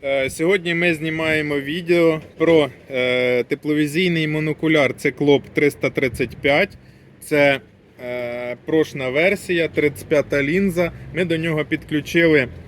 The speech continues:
кабель через павербанк. Він працює, монітор підключений до павербанка, кабеля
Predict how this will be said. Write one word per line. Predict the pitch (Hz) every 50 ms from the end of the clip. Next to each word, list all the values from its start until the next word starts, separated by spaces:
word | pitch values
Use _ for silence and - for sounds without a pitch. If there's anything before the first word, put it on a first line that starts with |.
| - - - - - - -
кабель | 151 147 147 143 139 156 175 202 208 208 - - - - - - - - - - - - - - - - - -
через | - 160 156 156 147 -
павербанк. | - 160 151 147 147 143 135 131 147 156 180 196 202 - - - - -
Він | 139 160 175 170
працює, | - - 151 143 - - - 175 190 196 180 170 151 139 - - - - - - - 143
монітор | 143 151 156 151 139 - 175 208 208 202
підключений | - 190 175 - 185 196 185 - 190 180 180 170
до | 160 175
павербанка, | - - 170 160 165 160 151 151 165 165 165 156 147 156 139 131 135 - -
кабеля | 147 147 156 156 170 180 185 196 202